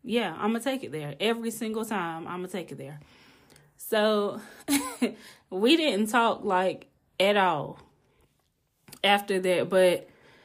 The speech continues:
yeah, from th-, that day forward, we did not talk. He might try to spin the block, um, every now and then when it get close to my birthday about what he's, what he wants to do or what he's gonna do. Baby,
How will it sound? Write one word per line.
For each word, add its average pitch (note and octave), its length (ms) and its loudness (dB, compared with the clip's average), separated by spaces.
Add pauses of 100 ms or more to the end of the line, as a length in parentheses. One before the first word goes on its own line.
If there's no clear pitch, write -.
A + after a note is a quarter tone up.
(380)
yeah, A3+ 380 0
from A3 280 2
th-, D3 300 0
that A3+ 280 4
day B3 160 8
forward, A#3 360 8
we G#3+ 160 6
did F#3+ 180 4
not G3 240 4
talk. G3+ 420 6 (380)
He A#3 200 6
might A3+ 280 6
try G#3+ 160 4
to F#3+ 80 2
spin G#3 380 6
the F#3 80 4
block, G3 460 4 (960)
um, F3+ 920 4 (560)
every G#3 300 2
now G3 240 2
and G3 120 0
then G3 220 0
when F#3+ 120 0
it E3+ 40 -2
get F#3 200 -2
close G3+ 260 -2
to G#3 120 -4
my F#3 160 0
birthday G3+ 680 -2 (340)
about F3+ 400 0
what F3+ 140 0
he's, G3 260 -6
what F#3+ 180 -4
he A3 100 0
wants G3 260 -2
to - 140 -8
do G3 200 0
or F#3 60 2
what F3+ 140 -2
he's F#3+ 160 -4
gonna F3+ 260 -2
do. F#3+ 300 0 (840)
Baby, G3+ 480 -2